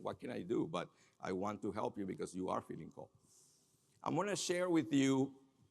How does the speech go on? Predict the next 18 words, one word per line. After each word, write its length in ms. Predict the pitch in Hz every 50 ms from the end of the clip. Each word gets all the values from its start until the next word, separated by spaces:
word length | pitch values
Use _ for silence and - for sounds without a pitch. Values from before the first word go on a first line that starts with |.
| _ _ _ - - - _ _ _ _ _ _ _ _ -
uh, 300 | 107 117 120 110 110 98 -
this 280 | 113 123 139 123 - -
model. 400 | 131 131 123 120 113 107 98 101
I 100 | 101 104
created 420 | - - 120 117 113 110 110 101
this 200 | 104 107 110 -
a 160 | 107 101 98 -
number 200 | 107 107 113 113
of 140 | 110 104 113
years 240 | 107 107 113 113 -
ago 220 | 107 95 90 90
that 120 | 90 92
I've 160 | 90 95 92 98
used 300 | 101 98 104 101 - -
as 160 | 90 - -
I 80 | 95
go 200 | 95 - 98 95
around 340 | 98 98 - 92 90 90 -